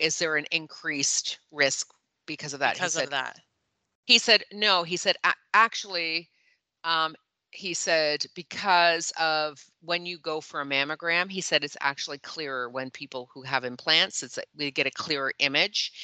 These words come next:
Speaker 2: Oh,
Speaker 1: And
Speaker 2: okay.
Speaker 1: that's, so that will be, like, within the five years when you go to have a mammogram is when they would be able to detect if there's something
Speaker 2: Okay.
Speaker 1: that is happening as a result of taking this.
Speaker 2: Okay,
Speaker 1: I said,
Speaker 2: okay.
Speaker 1: "Okay." I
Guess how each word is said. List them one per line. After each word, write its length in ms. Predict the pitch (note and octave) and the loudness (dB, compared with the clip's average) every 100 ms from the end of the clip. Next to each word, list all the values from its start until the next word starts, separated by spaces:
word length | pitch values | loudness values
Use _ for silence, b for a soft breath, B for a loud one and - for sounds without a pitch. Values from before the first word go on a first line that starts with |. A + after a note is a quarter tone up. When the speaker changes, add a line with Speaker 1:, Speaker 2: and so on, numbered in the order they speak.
| B | B
Speaker 2:
Oh, 200 | G#3+ A3+ | -6 0
Speaker 1:
And 40 | E3+ | 2
Speaker 2:
okay. 60 | E3 | 4
Speaker 1:
that's, 320 | D3 - - _ _ _ _ _ | 4 2 -4 _ _ _ _ _
so 140 | - G#3 | 2 8
that 240 | G3+ G3+ | 10 8
will 100 | G#3 | 4
be, 280 | F3 F#3 F3 | -2 2 4
like, 200 | E3+ - | 4 2
within 300 | E3 E3 D#3 | -4 -6 -6
the 60 | D#3 | -4
five 360 | D#3+ C#3+ C#3 | 2 2 2
years 640 | C#3+ D3+ D#3 D#3 D#3 - - _ _ _ _ _ _ _ _ _ _ - | -6 -6 -4 -2 -2 -4 -8 _ _ _ _ _ _ _ _ _ _ -8
when 140 | D#3+ | -6
you 80 | D3 | -6
go 140 | C#3 C#3+ | -8 -6
to 80 | |
have 140 | C#3+ C3+ | -4 -6
a 40 | |
mammogram 640 | B2+ C3 C#3+ D3+ D3+ D3 D3+ - | -2 0 0 -2 2 2 2 -2
is 180 | D#3 D3 | -6 -6
when 460 | C#3+ D3 C#3+ C#3+ C#3+ | 0 2 2 -2 -6
they 100 | C#3 | -6
would 220 | C3+ C3 | -6 -8
be 100 | C#3 | -6
able 140 | B2+ C3 | -6 -6
to 100 | C#3 | -10
detect 440 | C3 - C3+ - | -6 -2 -2 -4
if 80 | C#3 | -8
there's 240 | C3 B2 | -8 -4
something 640 | - B2 B2+ B2+ B2+ B2+ A#2+ _ _ - | -2 -2 -4 -6 -6 -8 -14 _ _ -20
Speaker 2:
Okay. 240 | - D#3 | -12 0
Speaker 1:
that 140 | C#3 B2 | 2 2
is 140 | A#2+ | 0
happening 480 | - B2 - - C#3 | -2 -2 -2 -6 -4
as 160 | C3+ | -4
a 40 | C#3 | -4
result 360 | C3 C3 A#2+ | -4 -4 -4
of 80 | C3 | -4
taking 580 | - C3+ B2 B2+ B2 B2 - | 0 0 0 -6 -10 -14 -8
this. 300 | A2+ G2+ - | -4 -2 -2
Speaker 2:
Okay, 280 | F#3 F#3 D#3 D#3+ | -6 -10 -4 -2
Speaker 1:
I 40 | |
said, 160 | F3+ E3+ | 0 0
Speaker 2:
okay. 20 | |
Speaker 1:
"Okay." 160 | |
I 20 | D#3+ | 0